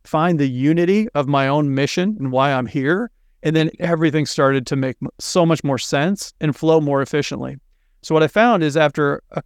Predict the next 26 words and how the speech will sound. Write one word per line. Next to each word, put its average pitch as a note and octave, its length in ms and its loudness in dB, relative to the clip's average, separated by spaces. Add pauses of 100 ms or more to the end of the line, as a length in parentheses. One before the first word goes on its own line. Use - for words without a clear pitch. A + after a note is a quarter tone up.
you E3 140 -2
know, C3+ 120 -4
doing D#3 300 2
a C3 60 -2
podcast D#3+ 500 2
for, C3 300 -6
for C#3 140 -6
many C3+ 180 -2
months, D3+ 500 0 (460)
I F3+ 120 2
had G3 180 4
people E3+ 260 2
from D#3+ 180 2
the C#3 60 0
podcast D3+ 500 2
who D3 80 -2
I C#3 60 0
really D3 260 0
resonated D3+ 380 0
with D3+ 160 0
that D3+ 80 0
I D#3+ 60 2
put F3 180 0
in F3+ 80 0
my G3 100 2
book. A3+ 320 4